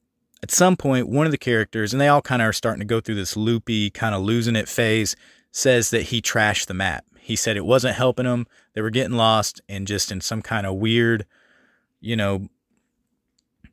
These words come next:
uh, f-, whatever you call it when you're getting loopy, when you're starting to lose it a little bit, and he threw the map in the river.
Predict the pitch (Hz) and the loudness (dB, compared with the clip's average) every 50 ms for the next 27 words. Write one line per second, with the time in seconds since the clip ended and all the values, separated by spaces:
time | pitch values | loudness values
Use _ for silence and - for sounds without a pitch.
0 | _ _ _ _ - 90 87 82 69 - - - _ _ _ _ _ _ _ _ | _ _ _ _ -2 0 0 0 -2 -4 -8 -14 _ _ _ _ _ _ _ _
1 | _ _ _ _ _ _ 107 - _ _ 107 101 - _ _ _ - - - - | _ _ _ _ _ _ -20 -20 _ _ -20 -20 -20 _ _ _ -20 -16 -16 -14
2 | - 92 - - 107 110 110 117 110 110 107 - - 110 104 104 90 104 110 107 | -12 -10 -4 0 2 2 4 2 2 0 -2 0 0 2 2 2 0 -2 -4 -4
3 | 98 104 107 - 95 104 113 113 - 113 107 101 98 101 - 120 110 80 82 98 | -2 -4 -4 -4 -2 -2 -2 -2 -2 -4 -4 -4 -4 -4 -4 -4 -4 -2 -2 0
4 | 104 113 117 107 104 107 110 113 113 110 107 98 110 110 110 107 - - 110 104 | 2 2 2 2 0 0 0 2 0 0 0 2 2 2 2 2 -2 -4 -8 -8
5 | 92 - - 135 131 123 110 101 98 98 92 - 95 90 87 90 98 98 87 78 | -8 -4 0 0 0 2 2 0 0 -2 -2 -4 -6 -8 -6 -2 -2 -2 -2 -4
6 | 69 - | -8 -10